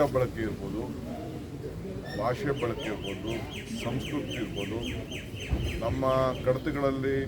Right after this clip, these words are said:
ಕನ್ನಡ ಉಪಯೋಗಿಸುವಂಥದ್ದು ಇರ್ಬೋದು, ಹಾಗೆ ನಮ್ಮ ರಾಜ್ಯದಲ್ಲಿ ಎಲ್ಲೆಲ್ಲಿ ಉದ್ಯೋಗಗಳನ್ನ ಸೃಷ್ಟಿ ಆಗ್ತಾ ಇದೆ ಮುಂದಕ್ಕೆ, ಅವೆಲ್ಲ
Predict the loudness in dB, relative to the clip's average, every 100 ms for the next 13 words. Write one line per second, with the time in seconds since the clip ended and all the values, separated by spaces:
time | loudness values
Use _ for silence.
0 | 0 0 2 4 4 2 0 0 0 -4
1 | -4 -4 -4 -4 -6 -6 -8 -10 -12 -10
2 | -10 -6 -4 -4 -4 -4 -6 -6 0 2
3 | 2 2 0 0 0 0 4 2 2 -2
4 | -2 0 0 0 2 0 0 0 -2 -4
5 | -6 -6 -6 0 0 2 -2 -2 -4 -4
6 | -6 -2 2 2 2 -4 -2 0 0 0
7 | -4 -6 -6 -6 -8 -8 -10 -10 -10 -8
8 | -6 -2 -2 -2 -4 -6 -8 -8 -10 -8
9 | -8 -8 -10 -10 -10 -8 -4 -2 2 4
10 | 4